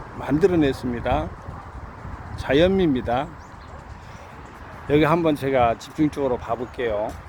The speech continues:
그리고 빨리 지나가겠습니다. 왜냐면 저쪽에는 제가, 제가 많이 촬영을 했어요. 보세요. 꼭 하구천을 만들어낸 것 같습니다.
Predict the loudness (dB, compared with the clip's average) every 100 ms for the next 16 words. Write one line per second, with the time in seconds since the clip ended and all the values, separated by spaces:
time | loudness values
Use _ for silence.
0 | -16 -16 -14 -10 -8 -6 -6 -6 -4 2
1 | 4 2 2 4 4 0 -4 -10 -6 -2
2 | 0 0 0 2 4 4 2 0 0 -2
3 | -4 -4 -4 -6 -4 -2 -2 -2 0 0
4 | 0 0 -2 -2 -2 -2 -2 -6 -10 -10
5 | -10 -8 -10 -10 -12 -12 -12 -12 -14 -14
6 | -12 -4 2 4 6 4 0 -8 -16 -16
7 | -16 -16 -16 -16 -16 -16 -6 2 2 2
8 | -6 -10 -6 0 2 2 2 2 4 6
9 | 6 6 6 6 6 4 4 2 0 -4
10 | -2 -2